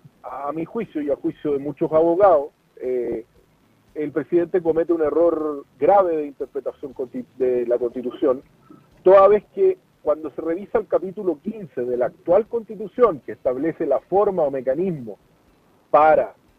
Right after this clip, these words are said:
mo-, para crear una nueva Constitución, el artículo ciento treinta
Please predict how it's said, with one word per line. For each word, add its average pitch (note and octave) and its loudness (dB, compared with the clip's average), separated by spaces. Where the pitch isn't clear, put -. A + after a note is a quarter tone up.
mo-, C3 -8
para B2+ -2
crear E3 2
una D3+ -6
nueva B2 -6
Constitución, A#2+ -6
el D#3 -2
artículo G3 2
ciento G3 0
treinta E3+ 2